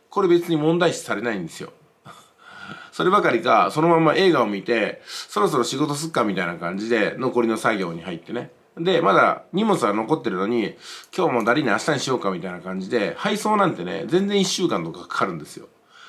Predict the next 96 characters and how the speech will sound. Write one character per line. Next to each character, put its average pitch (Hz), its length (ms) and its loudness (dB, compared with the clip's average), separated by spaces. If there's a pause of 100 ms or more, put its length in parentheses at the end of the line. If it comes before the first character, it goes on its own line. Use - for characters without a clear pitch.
(160)
だ 165 100 0
か 147 80 4
ら 131 60 6
私 185 280 2
た 127 100 2
ち 104 80 -6
が 98 140 2
ポ 127 180 0
チ 170 140 -2
っ - 20 -8
て、 120 260 0
明 101 140 4
日 165 160 0
に 131 80 4
は 101 80 0
届 101 260 -6
く、 104 40 -4
明 92 60 0
後 143 180 0
日 101 160 -4
に 87 80 -8
届 104 220 -4
く 95 40 -8
み 90 100 -8
た 92 80 -6
い - 40 -4
な 95 80 -6
感 107 220 -6
覚 104 200 -6
で 107 60 0
い 104 40 0
く - 80 -18
と、 151 360 0 (280)
本 156 160 -2
当 156 80 2
に 156 120 4
い 147 40 0
ろ 147 120 2
ん 143 40 2
な 139 120 2
ね、 113 120 0
間 101 140 0
違 117 160 -8
い 123 60 0
を 95 140 0
起 - 60 -8
こ 98 100 -6
す - 120 -12
し、 123 300 -2
そ - 100 -14
こ 117 140 -2
に 113 100 0
お 113 80 -4
か 131 140 -2
し - 100 -8
な 92 80 -6
フ 101 160 -8
ラ 104 80 -2
ス - 80 -10
ト 110 80 -8
レ 95 60 -6
ー - 20 -12
シ 95 80 -14
ョ 82 40 -10
ン 80 40 -10
が 85 60 -14
溜 90 80 -12
ま 92 100 -8
っ 90 60 -14
た 87 80 -12
り 80 80 -14
し - 100 -20
ま - 80 -18
す。 - 180 -20 (320)
そ - 140 -4
れ 170 80 2
か 180 80 2
ら 175 100 4
カ 175 160 -4
ス 170 60 -6
タ 220 100 -2
マ 202 120 4
ー 196 40 2
サ 196 140 -2
ポ 185 80 4
ー 165 40 2
ト 101 100 -4
に 92 80 -4
電 104 100 0
話 107 60 -2
か 107 100 -8
け 113 80 -10
ま 113 140 -2
す - 80 -16
よ 87 80 -10
ね。 90 200 -10